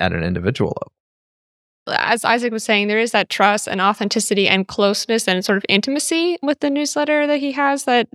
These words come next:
Speaker 2: that we don't have with other, with other news outlets. And I definitely appreciate that he's making a hard road easier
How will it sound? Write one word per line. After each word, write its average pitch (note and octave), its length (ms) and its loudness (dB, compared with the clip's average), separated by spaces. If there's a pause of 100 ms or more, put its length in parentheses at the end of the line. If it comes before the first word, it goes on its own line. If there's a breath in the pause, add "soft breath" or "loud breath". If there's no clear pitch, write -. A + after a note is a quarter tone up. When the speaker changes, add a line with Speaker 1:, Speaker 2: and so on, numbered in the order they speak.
Speaker 2:
that G#3+ 160 2
we A3 100 0
don't G#3+ 220 2
have G3 300 2
with G#3+ 100 -4
other, G3 400 2 (140)
with G#3 120 0
other F#3+ 200 2
news F#3+ 260 0
outlets. A3 540 2 (420)
And A#3 80 2
I A3 60 4
definitely A#3 480 0
appreciate G#3 720 0
that - 120 -4
he's G3+ 240 0
making G3 400 2
a G3+ 80 2
hard F3+ 520 0
road F3+ 440 2
easier F#3+ 560 0